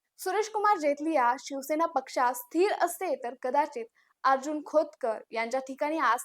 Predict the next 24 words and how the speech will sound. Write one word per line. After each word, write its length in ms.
ते 60
असते. 280
तिसरं, 280
या 160
जगात 480
एखादा 440
वेळ 140
असा 220
येतो 240
की 160
आपल्या 320
आधी 280
पक्षाचा 400
किंवा 280
आपल्या 340
जवळील 420
व्यक्तीचा 380
विचार 340
करावा 240
लागतो, 240
कारण 240
विजय 220
महत्वाचा 540
असतो. 200